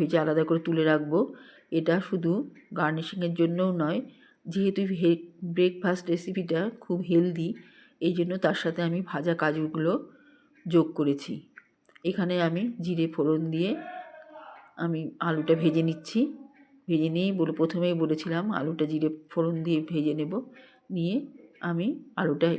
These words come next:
এই বাঁধা তরকারির মধ্যে মিশিয়ে দিব, কিছুটা তেলও মিশিয়ে দেবো এখানে। এখানে একটু বাটার গলানো তেল ছিল, যেটা দিয়ে আমি সস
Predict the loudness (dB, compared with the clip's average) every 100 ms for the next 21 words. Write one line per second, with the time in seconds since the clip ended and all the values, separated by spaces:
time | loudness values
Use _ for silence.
0 | -2 -4 -4 -6 -6 -6 -10 -16 -20 _
1 | _ 2 4 2 0 -2 -2 -2 -4 -2
2 | 0 0 0 -2 -12 -20 _ _ -2 -2
3 | 2 2 2 -4 -20 _ _ 2 2 2
4 | 0 -4 -4 -4 -4 -4 -6 -8 -8 -12
5 | -20 _ _ _ _ _ _ _ _ _
6 | _ _ _ _ _ _ -4 0 2 0
7 | 0 4 4 4 2 4 4 2 0 2
8 | 0 0 -4 -2 -2 -2 0 0 0 0
9 | -4 -6 -12 -20 _ _ 4 4